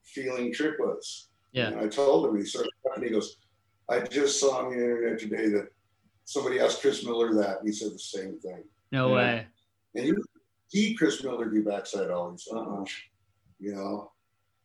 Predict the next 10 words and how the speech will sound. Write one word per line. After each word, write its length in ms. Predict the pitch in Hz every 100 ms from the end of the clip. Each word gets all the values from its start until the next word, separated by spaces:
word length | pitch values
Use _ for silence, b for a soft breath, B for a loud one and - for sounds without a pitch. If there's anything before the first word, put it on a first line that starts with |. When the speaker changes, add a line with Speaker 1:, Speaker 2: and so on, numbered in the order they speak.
| _ _ _ _ _ _ _ -
Speaker 1:
I 100 | -
got 140 | - -
to 60 | -
watch 240 | 117 -
him 120 | 110
hang 260 | 117 131 127
up 220 | 135 139
in 120 | 127
the 60 | 107
corner 720 | - 120 135 131 123 110 -